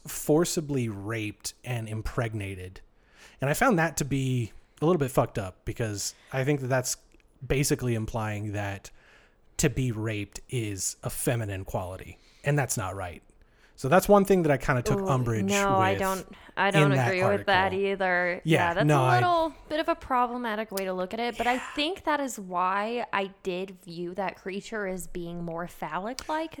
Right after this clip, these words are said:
Speaker 2: than
Speaker 1: Exactly.
Speaker 2: placenta-like.
Speaker 1: So while, you know, we know that it's not something where rape is something that only happens to women,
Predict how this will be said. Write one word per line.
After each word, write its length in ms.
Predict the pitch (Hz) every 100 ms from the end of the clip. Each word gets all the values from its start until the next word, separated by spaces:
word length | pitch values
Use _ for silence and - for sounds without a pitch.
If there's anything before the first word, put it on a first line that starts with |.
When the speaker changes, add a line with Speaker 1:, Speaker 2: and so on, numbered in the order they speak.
| -
Speaker 2:
than 520 | 214 196 185 175 156
Speaker 1:
Exactly. 600 | 190 170 175 311 302 -
Speaker 2:
placenta-like. 960 | 208 208 - 208 175 - 160 143 - 143 -
Speaker 1:
So 300 | - 202 190
while, 880 | 175 143 160 196 190 180 170 165 - _ -
you 140 | 170
know, 80 | 165
we 180 | 135 170
know 380 | 165 156 185 185
that 120 | 156
it's 220 | 147 -
not 240 | 151 143 135
something 320 | 143 131 131
where 160 | 127
rape 320 | 123 120 123 120
is 100 | 113
something 520 | 120 120 117 113 107
that 260 | 104 101 - -
only 300 | 151 143 131
happens 420 | 139 131 117 -
to 100 | -
women, 460 | 101 156 139 104